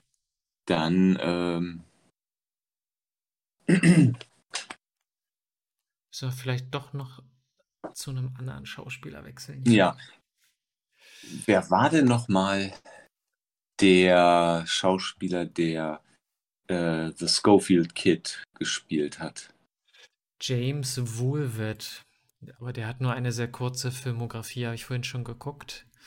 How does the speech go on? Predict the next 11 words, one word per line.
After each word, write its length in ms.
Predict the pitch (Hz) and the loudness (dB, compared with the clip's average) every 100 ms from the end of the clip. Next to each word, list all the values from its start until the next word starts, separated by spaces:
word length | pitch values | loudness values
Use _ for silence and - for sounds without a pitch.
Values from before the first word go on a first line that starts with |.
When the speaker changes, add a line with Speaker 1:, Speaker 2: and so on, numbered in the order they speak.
| - - - - - | -20 -20 -20 -16 -8
Speaker 1:
Ah. 200 | 82 85 | -6 -4
Speaker 2:
Hat 120 | 120 | -6
dann 180 | 117 113 | -6 -6
in 160 | 120 | -6
so 100 | 113 | -6
ein 100 | 113 | -6
paar, 600 | 110 117 110 107 107 110 - - | -8 -8 -6 -6 -8 -12 -16 -14
äh, 240 | 127 117 123 120 | -12 -12 -14 -16
Serien 880 | - 123 120 123 131 127 131 131 131 131 | -12 -10 -4 -4 -2 -2 -2 -2 -4 -6
mitgespielt. 1000 | 131 131 127 127 - 131 131 131 127 - - - - - - - - _ _ _ _ _ _ _ _ | -8 -8 -6 -6 -4 -6 -4 -4 -6 -10 -20 -20 -20 -20 -20 -20 -20 _ _ _ _ _ _ _ _
Und, 840 | 120 113 113 117 113 - - - | -12 -10 -12 -12 -14 -14 -16 -16